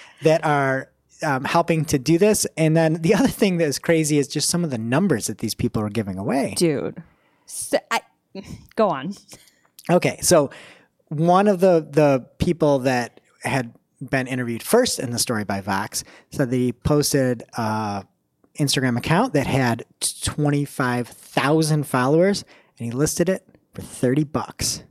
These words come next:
Speaker 1: <laughs> Thirty bucks. That's crazy. And then it, it seemed like they started interviewing some more and more upcoming players in the Finsta selling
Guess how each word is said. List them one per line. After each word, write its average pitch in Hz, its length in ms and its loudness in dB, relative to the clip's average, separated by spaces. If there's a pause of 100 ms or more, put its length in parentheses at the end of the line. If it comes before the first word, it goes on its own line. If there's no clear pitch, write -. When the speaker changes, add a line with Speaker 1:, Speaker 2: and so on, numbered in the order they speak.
(160)
Speaker 1:
<laughs> - 640 -18
Thirty - 520 2 (180)
bucks. 392 520 0 (680)
That's 202 240 2
crazy. 151 540 2 (500)
And 160 120 2
then 156 360 0 (160)
it, 196 160 -10 (100)
it 202 180 -2
seemed 240 200 2
like 170 180 2
they 165 80 -2
started 147 300 0
interviewing 120 320 -4
some 123 160 -2
more 123 180 0
and 113 100 -2
more 110 440 -2
upcoming 127 520 -6
players 143 520 0
in 117 160 -2
the 107 180 -4
Finsta 104 640 -4
selling 98 600 -6